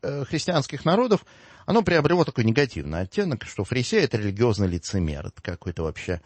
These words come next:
плохой человек. А в реальной картине немножко сложнее, потому что фарисей — это, а, ну, слово "фарисей", оно происходит от еврейского "перушим", то есть отделившиеся. Фарисеи — это были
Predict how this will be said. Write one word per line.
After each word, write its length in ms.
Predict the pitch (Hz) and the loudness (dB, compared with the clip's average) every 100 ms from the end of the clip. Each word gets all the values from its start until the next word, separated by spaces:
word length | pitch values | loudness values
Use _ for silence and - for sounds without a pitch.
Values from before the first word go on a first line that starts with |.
| - - - _ - 80 82 | -16 -20 -20 _ -16 -10 4
плохой 320 | 160 - 123 | 4 6 4
человек. 560 | 87 - 76 64 - - - - - - - _ | 2 -2 -4 -6 -14 -20 -20 -20 -20 -20 -20 _
А 280 | 113 104 101 | 4 6 6
в 80 | 92 _ _ _ _ _ _ _ _ _ _ _ - 101 123 _ _ | 2 _ _ _ _ _ _ _ _ _ _ _ -20 -20 -20 _ _
реальной 440 | 156 147 220 190 | 4 6 6 4
картине 380 | 151 175 - 151 | 2 -2 0 2
немножко 260 | 160 165 - | 2 0 0
сложнее, 580 | 170 196 175 233 151 92 | 2 4 2 4 4 2
потому 340 | 101 101 143 | 0 0 0
что 180 | 151 156 | 0 -2
фарисей — 600 | 139 147 147 - 220 208 - | 0 0 -2 -4 -4 -4 -4
это, 600 | 151 175 - 165 160 151 - _ _ _ - | 0 0 2 4 4 4 -2 _ _ _ -4
а, 440 | 107 104 101 98 98 | 4 6 6 4 2
ну, 120 | 123 | -2
слово 260 | - 127 101 | 2 2 4
"фарисей", 380 | 113 110 - | 2 0 4
оно 220 | 113 92 82 | 4 4 0
происходит 420 | 107 - 107 85 | -2 2 2 2
от 100 | - | -2
еврейского 580 | 113 113 101 85 - 90 | 0 4 2 2 -2 0
"перушим", 580 | 113 110 - - 233 127 | 2 0 -2 -2 2 2
то 140 | 110 | 0
есть 160 | 95 101 | 0 -4
отделившиеся. 800 | 101 127 214 - 175 147 156 139 - - - _ | -4 -2 -2 -2 0 0 0 -2 -6 -20 -20 _
Фарисеи — 400 | 143 151 - 214 | 2 2 4 4
это 160 | 151 | 4
были 500 | 120 147 180 170 180 | 0 -2 0 2 0